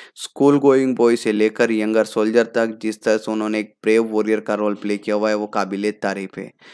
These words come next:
जिस तरह से अपने किरदार में ट्रांजिशन उन्होंने दिखाए हुए, उसमें अलग-अलग शेड दिखाए हुए, वो आपको ज़रूर पसंद आएंगे। फिल्म में काफ़ी मैसिव एक्शन ब्लॉक्स देखने को मिलते हैं, जिसको अच्छी तरह से ट्रीट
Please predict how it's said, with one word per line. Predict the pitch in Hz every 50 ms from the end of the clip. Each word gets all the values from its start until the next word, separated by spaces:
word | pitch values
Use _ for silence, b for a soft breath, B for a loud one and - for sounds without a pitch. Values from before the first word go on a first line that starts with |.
| B B _ 104
जिस | 110 120 127 127 123
तरह | - 113 113
से | 110 - - 113
अपने | 113 110 113 110
किरदार | 104 - 107 104 98 107 104 107
में | 110 110 110
ट्रांजिशन | 104 - 110 110 110 110 110 107 - 113 107
उन्होंने | 104 107 104 104 104 101
दिखाए | 95 104 101 - - 110 110
हुए, | 110 110 110 110
उसमें | 107 104 104 - 107 101
अलग-अलग | 101 104 104 104 101 101 101
शेड | - - 107 104 98 95
दिखाए | 107 104 - - 107 107
हुए, | 110 110 110 110
वो | 107 110 107 107
आपको | 104 101 - - 113
ज़रूर | 107 - 117 107 101 104 98 -
पसंद | 101 101 - 107 101 98
आएंगे। | 98 98 98 98 - - - _ B B B B B B _ -
फिल्म | - 120 120
में | 120 120
काफ़ी | 117 110 107 110 - - 120
मैसिव | 113 107 110 107 - - 120 110
एक्शन | 107 104 - - 113 107
ब्लॉक्स | 104 110 107 107 107 -
देखने | - 107 104 - 107 104
को | - 104
मिलते | 104 107 104 104 104 110 107
हैं, | 104 104 - -
जिसको | 107 104 - - - 120 117 113
अच्छी | - 107 - - 127
तरह | - - 110 110 107
से | 117 110
ट्रीट | - - 110 107 104 104